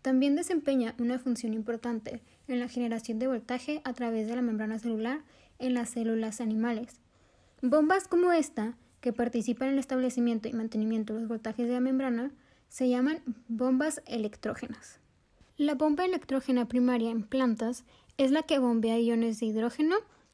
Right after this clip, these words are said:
en lugar de sodio y potasio. Transporte activo secundario. El transporte activo secundario o cotransporte utiliza la energía acumulada de un gradiente electroquímico generado por el transporte activo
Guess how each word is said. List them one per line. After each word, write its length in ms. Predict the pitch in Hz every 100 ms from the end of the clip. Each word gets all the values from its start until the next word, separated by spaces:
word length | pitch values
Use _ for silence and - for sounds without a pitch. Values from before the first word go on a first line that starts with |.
| -
en 140 | 262
lugar 300 | 240 220 214
de 100 | 220
sodio 400 | 220 269 294 320 -
y 80 | 226
potasio. 480 | 220 - 208 - - _ _ - _
Transporte 580 | - 285 269 - 311 -
activo 380 | 339 - 277 277
secundario. 680 | 285 269 226 226 269 294 - _ _ _ _
El 140 | 277 269
transporte 420 | 302 - 330 392
activo 320 | - 311 302
secundario 640 | 294 294 247 233 226 208 - -
o 160 | 247 240
cotransporte 760 | 233 254 277 - 320 320 226 254 - - _ _ -
utiliza 520 | 302 311 302 320 349
la 160 | 381 381 -
energía 560 | 311 277 233 - 240 247
acumulada 580 | 254 277 240 214 220 -
de 160 | 220 220
un 60 |
gradiente 380 | 226 247 247 240
electroquímico 720 | 247 - 240 269 240 214 - - _ _ _
generado 600 | 240 214 214 214 226 220
por 100 | 226
el 40 |
transporte 380 | 240 - 220 262
activo 320 | - 247 262